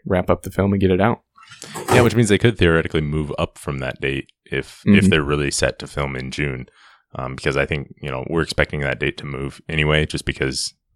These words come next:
Speaker 2: release dates usually move, and particularly with Star Wars being the, the week after that.
Speaker 1: Right.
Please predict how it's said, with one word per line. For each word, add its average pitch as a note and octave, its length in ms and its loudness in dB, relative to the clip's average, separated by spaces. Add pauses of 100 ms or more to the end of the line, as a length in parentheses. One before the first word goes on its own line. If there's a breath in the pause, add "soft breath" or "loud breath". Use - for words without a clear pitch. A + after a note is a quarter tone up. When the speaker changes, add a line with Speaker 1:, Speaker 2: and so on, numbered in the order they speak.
(260)
Speaker 2:
release C#2 240 -6
dates D2 220 0
usually D2+ 260 2
move, D#2 360 0
and B1+ 320 -6
particularly C2+ 540 0
with C2 140 -4
Star C2+ 280 0
Wars - 640 -6 (100)
being C2 280 -8
the, B1+ 80 -8 (280)
the C2+ 80 -4
week C2+ 180 -4
after C2 240 -4
that. C#2 200 -2 (480 soft breath)
Speaker 1:
Right. F#2+ 260 4